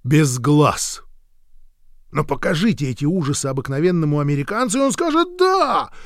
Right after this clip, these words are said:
классные тёлки, мне не по карману". А теперь посмотрите на победительниц таких вот конкурсов красоты спустя годы в каком-нибудь супермаркете.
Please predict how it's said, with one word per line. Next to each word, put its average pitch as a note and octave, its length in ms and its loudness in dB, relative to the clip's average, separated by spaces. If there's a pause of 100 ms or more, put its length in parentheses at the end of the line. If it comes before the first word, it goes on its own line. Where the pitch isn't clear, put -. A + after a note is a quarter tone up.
(160)
классные C4+ 640 4
тёлки, C#4 560 4 (400)
мне G#3 500 6 (340)
не D3 220 4
по C3 220 -2
карману". C3+ 720 0 (960)
А G3 120 -4
теперь F3 480 0 (500)
посмотрите B3 480 2
на B3 100 4
победительниц G3+ 760 2
таких F3+ 300 2
вот F3+ 180 4 (300)
конкурсов G#3+ 680 4
красоты G3+ 600 2
спустя F#3+ 520 0
годы E3+ 420 4
в - 60 -2
каком-нибудь F3+ 500 0
супермаркете. F#3 920 0